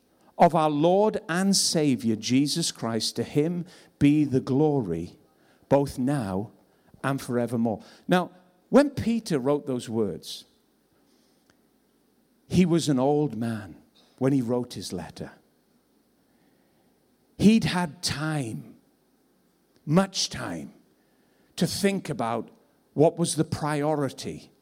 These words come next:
of Jesus. And as an old man, he writes and he gives advice. And he says, "Listen, guys, if you're gonna grow in anything,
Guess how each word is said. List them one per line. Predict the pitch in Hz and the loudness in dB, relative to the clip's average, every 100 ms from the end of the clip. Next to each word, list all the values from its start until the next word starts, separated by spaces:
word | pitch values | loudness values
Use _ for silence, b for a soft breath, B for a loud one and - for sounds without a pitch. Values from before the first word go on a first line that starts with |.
| _ _ _ _ _ _ _ _ _ - | _ _ _ _ _ _ _ _ _ -2
of | 139 104 | -2 -2
Jesus. | - 127 117 - - - - - _ _ _ _ _ b b b | -6 -6 -6 -8 -10 -12 -12 -16 _ _ _ _ _ b b b
And | 165 | 0
as | 185 143 | 0 0
an | 170 | 2
old | 226 247 175 | 4 2 0
man, | 165 139 127 123 120 _ b b b | -4 -2 -4 -6 -10 _ b b b
he | - 175 | 0 2
writes | 139 180 208 - - - - b - | 2 0 -4 -4 -4 -4 -8 b -4
and | 156 | -2
he | 147 | 0
gives | 107 160 135 - | 0 0 0 -6
advice. | 120 104 98 - - - - - b b b | -8 -8 -12 -10 -8 -8 -10 -16 b b b
And | 147 | -4
he | 170 | -2
says, | - 156 131 | -4 -4 -6
"Listen, | 165 190 160 131 | -4 -4 -6 -8
guys, | 101 92 92 - - b b | -10 -10 -10 -12 -12 b b
if | 175 175 | -4 -4
you're | 185 147 | -4 0
gonna | 175 165 | 0 0
grow | 120 120 151 175 190 190 - | -4 -2 0 2 2 0 -2
in | 170 175 170 - | 0 0 -2 -6
anything, | 135 127 117 92 110 - - | -8 -6 -6 -6 -8 -8 -10